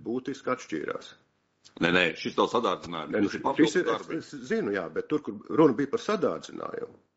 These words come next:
Speaker 1: tur
Speaker 2: Jā.
Speaker 1: ļoti atšķīrās tā summa, kuru, o, o, aprēķināja būvnieks un kuru mēs akceptējām.
Speaker 2: Protams, tas ir visos
Speaker 1: Praktiski,
Speaker 2: pārējos projektos
Speaker 1: praktiski uz,
Speaker 2: arī.
Speaker 1: uz, uz šī objekta tur bija praktiski puse. Nu, un tad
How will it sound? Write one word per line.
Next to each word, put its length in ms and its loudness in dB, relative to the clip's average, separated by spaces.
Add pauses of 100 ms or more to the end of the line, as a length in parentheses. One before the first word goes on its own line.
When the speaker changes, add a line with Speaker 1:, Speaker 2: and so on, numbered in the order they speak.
(380)
Speaker 1:
tur 220 10
Speaker 2:
Jā. 100 0
Speaker 1:
ļoti 300 8
atšķīrās 500 -6
tā 160 -4
summa, 400 -4
kuru, 220 -4
o, 160 -4
o, 500 -2 (220)
aprēķināja 580 0
būvnieks 560 0
un 160 -2
kuru 300 0
mēs 240 -2
akceptējām. 720 -4 (1500)
Speaker 2:
Protams, 480 2
tas 180 -8
ir 60 -8
visos 340 0
Speaker 1:
Praktiski, 300 6
Speaker 2:
pārējos 180 -4
projektos 460 -4
Speaker 1:
praktiski 80 -8
uz, 100 -2
Speaker 2:
arī. 140 -8
Speaker 1:
uz, 320 -6
uz 180 -8
šī 140 4
objekta 340 4
tur 160 -2
bija 120 2 (420)
praktiski 320 4
puse. 380 10 (680)
Nu, 160 8
un 80 2
tad 220 0